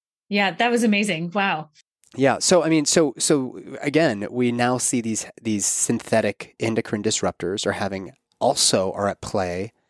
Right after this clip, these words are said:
Speaker 2: in how you might be able to engage with fertility awareness methods. And it might take your body time to get back into a state where you do have a healthy balance between squamous and columnar cells, these crypts, the secre-,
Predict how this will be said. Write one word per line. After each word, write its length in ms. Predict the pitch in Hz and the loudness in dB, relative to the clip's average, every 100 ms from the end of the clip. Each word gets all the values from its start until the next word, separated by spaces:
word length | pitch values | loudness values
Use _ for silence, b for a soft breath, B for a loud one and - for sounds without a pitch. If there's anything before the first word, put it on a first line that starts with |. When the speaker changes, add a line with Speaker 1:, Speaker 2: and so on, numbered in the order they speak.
| b b - | b b -2
Speaker 2:
in 140 | 113 | -2
how 260 | - 127 127 | 0 0 2
you 160 | 113 | 2
might 240 | 110 117 - | 2 2 2
be 100 | 104 | 0
able 140 | 101 | 0
to 120 | - | -2
engage 360 | 107 101 95 - | -2 0 0 -2
with 100 | 98 | -6
fertility 480 | - - 127 175 123 | -6 -4 0 2 2
awareness 440 | 82 80 80 - | -2 -6 -6 -6
methods. 340 | 82 - 92 | -6 -6 -2
And 60 | 107 | -2
it 40 | |
might 220 | 82 131 - | 0 -2 -2
take 240 | 131 - | -2 0
your 80 | 101 | 0
body 260 | 101 101 | 0 -2
time 300 | 92 - 127 | -4 -4 -4
to 100 | 135 | -6
get 300 | - 107 - | -10 -10 -6
back 320 | 113 127 120 117 | -4 -4 -2 -4
into 240 | 110 104 | -2 -2
a 60 | 95 | 0
state 380 | - 147 156 | 2 2 0
where 100 | - | 0
you 100 | 98 | -4
do 180 | 95 113 | 0 0
have 220 | 123 104 | 2 0
a 100 | 92 | -2
healthy 360 | - - 107 107 | -2 -2 -2 -2
balance 360 | 98 95 92 - | -2 -2 -4 -8
between 300 | - - 85 | -12 -8 -4
squamous 520 | - 110 110 107 - | 0 0 0 -2 -6
and 120 | 87 | -8
columnar 380 | - 107 123 120 | -4 -2 0 0
cells, 340 | - 113 113 | 0 0 0
these 180 | - - | -4 -10
crypts, 480 | - 123 120 - - B B - | -2 0 0 -2 -6 B B -4
the 80 | |
secre-, 420 | - - 127 135 | 0 0 0 -2